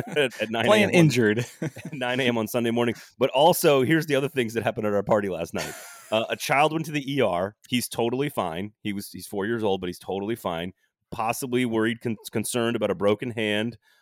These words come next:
Speaker 1: uh, in the door that got slammed. There were, uh, there were ten humans at my house under the age of seven. Um,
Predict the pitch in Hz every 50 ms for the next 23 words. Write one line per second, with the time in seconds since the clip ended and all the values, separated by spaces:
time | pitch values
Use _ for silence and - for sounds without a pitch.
0 | _ _ - 98 98 95 95 95 95 98 104 107 98 90 104 110 107 113 113 110
1 | 110 - 113 101 - - - 110 110 113 117 113 117 120 117 107 104 104 92 90
2 | 90 87 - - 85 98 92 90 87 - - - - 123 123 135 143 139 - _
3 | _ _ _ _ - 135 135 135 135 120 123 101 101 98 98 101 117 110 110 127
4 | 120 - - - 117 120 110 107 95 95 95 90 85 80 - - 110 107 117 147
5 | 156 151 _ _ _ _ _ _ _ _ _ _ _ - 98 95 95 95 95 92
6 | 92 92 90 90